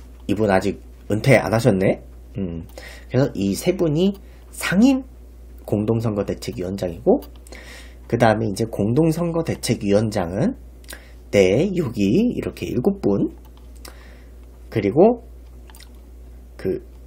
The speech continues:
제이십일 대 국회 원내 제일 당이었어요. 그리고 이번에요, 이백오십사 개 지역구 중에 이제 공천을 안 한 데가 여섯 개가 있어요. 그래서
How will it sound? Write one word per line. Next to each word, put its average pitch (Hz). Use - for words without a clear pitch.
제이십일 185
대 147
국회 131
원내 98
제일 117
당이었어요. 202
그리고 120
이번에요, 123
이백오십사 131
개 190
지역구 113
중에 117
이제 131
공천을 170
안 98
한 165
데가 147
여섯 208
개가 101
있어요. -
그래서 110